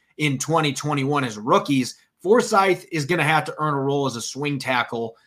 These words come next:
immediately. He's gonna be battling against Cedric Ogbuehi, but then both your starting tackles are free agents after this year. There's a chance he could be installed as a starter at either tackle spot as early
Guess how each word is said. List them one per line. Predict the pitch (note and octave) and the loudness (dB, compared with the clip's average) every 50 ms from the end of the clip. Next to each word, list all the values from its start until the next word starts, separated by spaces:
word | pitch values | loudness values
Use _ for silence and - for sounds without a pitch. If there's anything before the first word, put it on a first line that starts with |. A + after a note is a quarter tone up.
| _ _ - _ | _ _ -12 _
immediately. | B2+ C3 C#3 C#3+ C#3+ C3 B2+ C3 C3 A2+ B2 A#2+ A#2 A2+ - _ _ _ _ | -2 0 2 2 2 4 2 0 -2 -2 -4 -4 -4 -4 -6 _ _ _ _
He's | - D3 D#3 | -2 0 2
gonna | F3+ E3+ | 2 2
be | D#3 D3 | 2 0
battling | C3 D3+ C#3+ D3 D3 C#3 C3+ C3+ | 2 2 2 2 2 2 -2 -2
against | B2 C3+ C3 - - | -2 -4 -4 -4 -4
Cedric | - C#3+ C3+ B2 A2+ | -4 -4 -4 -4 -6
Ogbuehi, | A2+ G#2 B2+ C#3 C#3+ C#3+ B2 B2 A#2 A2 G#2+ | -8 -4 -2 0 0 0 0 0 -4 -4 -4
but | B2 A#2+ G#2+ | -6 -8 -2
then | - D3 D3 D3+ C#3+ C#3 - _ _ _ _ | 0 0 0 0 -2 -6 -10 _ _ _ _
both | A#2+ B2+ D3+ D3+ D#3 | -4 -4 -4 -4 -2
your | D#3 C#3+ | -4 -4
starting | C3+ - E3+ E3 D#3+ D#3 C#3+ | -2 2 2 2 4 2 0
tackles | - D3 D#3+ E3+ E3 - D#3 C3 C#3 | 0 0 0 0 0 0 -2 -4 -4
are | C#3 | -4
free | - - D#3+ D#3 D3+ | -4 -4 -2 0 2
agents | D3 D#3+ E3+ D3 D3 C3+ - C#3 | 2 2 2 2 0 -4 -2 -2
after | C3+ B2 - B2 | -2 -2 -2 -4
this | A#2 B2 A2 - - | -8 -8 -8 -4 -4
year. | C3 B2 A#2+ | -4 -4 -2
There's | A#2 C#3 F3+ G3 | -2 -2 0 0
a | G#3+ | 0
chance | G#3 - A#3 A#3+ A3 A3 - | 0 2 2 2 2 0 -2
he | E3+ F3+ | -4 -4
could | - E3+ D3+ D3 D3 - C3 | -2 -4 -6 -6 -8 -4 -2
be | D3+ D3 C#3+ C#3 C3 C#3 _ _ _ _ | 0 2 2 2 0 -4 _ _ _ _
installed | C#3+ C#3+ C3+ - - D#3+ D#3 D3+ C3 | -6 -6 -6 -4 0 0 0 0 0
as | B2+ | -2
a | C3 | -6
starter | - - - E3 E3+ E3 D3+ C#3 C#3 | -6 -4 2 4 4 4 6 4 2
at | C3+ C3 - _ | 0 0 -2 _
either | - F#3+ G3 D#3 D#3+ C#3 | -6 -6 -2 -2 -2 -2
tackle | - - - E3 F3 - D3+ C3 | -2 -4 -4 -4 -4 -4 -8 -10
spot | - - - C#3 C3 C3 | -10 -2 2 2 4 4
as | B2 A2+ - - _ - | 2 -2 -6 -14 _ -4
early | F3+ F#3 G3 G3 D#3+ C3+ G#2+ A2+ A2+ | 0 2 2 2 2 0 -4 -6 -10